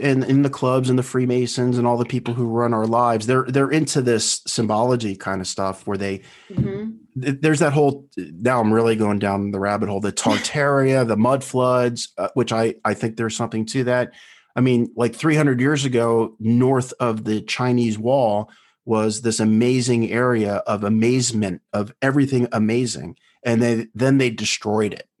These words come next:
Speaker 1: Why they destroy it. We could have a whole nother discussion about that.
Speaker 2: Yeah, yeah. I'll put that down in notes for a future
Speaker 1: Tar-,
Speaker 2: conversation.
Speaker 1: yeah, Tartaria.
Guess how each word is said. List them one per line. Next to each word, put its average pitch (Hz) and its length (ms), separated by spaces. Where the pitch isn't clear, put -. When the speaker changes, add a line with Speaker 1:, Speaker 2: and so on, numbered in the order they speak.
Speaker 1:
Why 113 360
they 110 180
destroy 98 540
it. - 120
We 127 80
could 147 100
have 131 80
a 117 80
whole 147 140
nother 131 240
discussion 117 460
about 98 240
that. - 340
Speaker 2:
Yeah, 202 680
yeah. 202 220
I'll 190 160
put 226 180
that 196 180
down 208 180
in 196 120
notes 208 200
for 214 160
a 185 60
future 214 280
Speaker 1:
Tar-, 190 120
Speaker 2:
conversation. 185 420
Speaker 1:
yeah, 135 140
Tartaria. 127 840